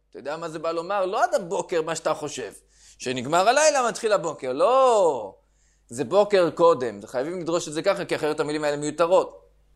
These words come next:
אלא, מה תלמוד לומר עד בוקר? "תיתן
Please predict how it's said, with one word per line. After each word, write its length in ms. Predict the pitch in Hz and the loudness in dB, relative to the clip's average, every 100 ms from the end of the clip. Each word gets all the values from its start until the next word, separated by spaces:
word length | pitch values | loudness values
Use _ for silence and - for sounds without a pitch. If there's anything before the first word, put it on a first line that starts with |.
| _ _ _ - - | _ _ _ -18 0
אלא, 260 | 156 156 139 151 185 - _ _ _ _ _ _ - | 2 4 4 2 -2 -10 _ _ _ _ _ _ -4
מה 180 | 151 196 | 0 0
תלמוד 280 | 185 180 | -2 0
לומר 380 | 165 170 175 165 165 | 0 2 2 4 4
עד 180 | 135 | 2
בוקר? 640 | 135 143 147 147 170 214 233 - _ | -2 -2 2 2 4 2 -4 -14 _
"תיתן 520 | - 139 - 208 220 | -8 -6 0 0 0